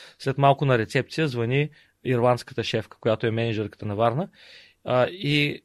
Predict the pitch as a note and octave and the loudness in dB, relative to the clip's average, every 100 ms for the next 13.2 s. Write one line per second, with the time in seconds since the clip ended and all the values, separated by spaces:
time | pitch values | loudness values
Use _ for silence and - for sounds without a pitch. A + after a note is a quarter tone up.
0 | _ - C3 C3+ D3+ C3 B2 A2+ - _ | _ 2 2 2 0 2 2 0 -2 _
1 | _ B2+ - C#3 D3+ D3 C#3 C3 - G3+ | _ -8 0 0 4 4 4 4 0 -6
2 | G3 A#2+ A#2 A#2+ A2+ C3 C3+ C#3 B2 B2 | -4 0 0 0 0 2 0 0 2 4
3 | B2 A#2 B2+ - A#2+ A#2 A2+ A2+ - A2 | 4 4 -2 -2 -4 -2 -2 -4 -6 0
4 | A#2 A#2 G#2 B2+ D#3 C#3 B2+ - - - | 2 2 2 -4 2 6 6 4 -2 6
5 | D#3 D3+ - F3 - - - - - - | 10 10 10 8 6 -6 -14 -16 6 8
6 | - - F4+ - - - - F3+ F3 F3 | 8 6 -2 -4 -12 -14 8 8 12 12
7 | F3+ F3+ E3 D3 E3+ D#3+ D#3+ D#3+ C#3+ - | 12 12 8 10 10 12 10 10 6 4
8 | C3 - D3 C3+ C#3 C#3 C#3+ D3+ D3 C3+ | -4 2 6 6 6 8 10 8 10 10
9 | C3+ C#3 - D3+ A3 E3+ D#3 D3+ D3 D3 | 8 6 2 4 6 8 10 10 8 6
10 | C#3 C#3+ D3 C#3+ C#3 C#3+ A2+ A2 D#3 G3+ | 6 8 8 8 6 4 -2 0 -2 0
11 | - F3 G#3 E3+ F#3+ G3+ G3 - F#3 F#3 | -2 2 2 2 0 0 0 4 4 4
12 | C#3 D#3 E3+ D3 B2+ - - D#3 C#3 A2 | 4 4 4 0 -10 -14 -2 2 2 0
13 | A2 G#2 | -4 -6